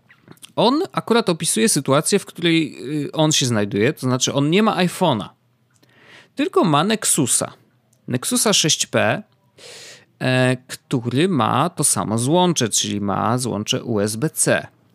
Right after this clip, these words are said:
I teraz okazuje się, e, że, y, y, dzięki temu, że w MacBookach nowych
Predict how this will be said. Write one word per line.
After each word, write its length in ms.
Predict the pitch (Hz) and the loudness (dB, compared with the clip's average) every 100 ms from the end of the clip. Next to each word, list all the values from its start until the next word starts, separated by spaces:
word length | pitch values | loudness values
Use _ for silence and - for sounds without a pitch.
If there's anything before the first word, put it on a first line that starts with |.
| _ _ _ _ - | _ _ _ _ -8
I 60 | |
teraz 300 | - 254 269 | -2 0 0
okazuje 560 | 190 156 131 214 147 95 | 0 0 2 4 4 2
się, 360 | - 98 131 185 _ _ - _ - | -2 -2 -4 -6 _ _ -20 _ -8
e, 720 | 120 117 113 113 113 113 120 _ - | 0 2 2 2 2 2 -2 _ -6
że, 1000 | 120 113 117 127 135 143 151 147 143 - 71 120 127 127 127 127 127 - - _ _ _ 135 | -2 0 2 2 4 2 2 0 -2 -10 -10 -4 0 0 2 0 0 -4 -16 _ _ _ -10
y, 40 | |
y, 160 | 120 123 127 120 _ _ _ _ _ _ _ _ _ | -10 -10 -18 -20 _ _ _ _ _ _ _ _ _
dzięki 500 | 135 - 180 262 269 | -4 2 2 2 -2
temu, 420 | 247 262 185 107 98 | -2 0 2 0 0
że 200 | 202 202 | -2 -2
w 60 | |
MacBookach 840 | 120 113 131 - 220 - 107 - | -2 -2 -4 -8 -6 -4 -4 -4
nowych 640 | 120 110 101 104 58 - | -2 0 -2 -4 -14 -16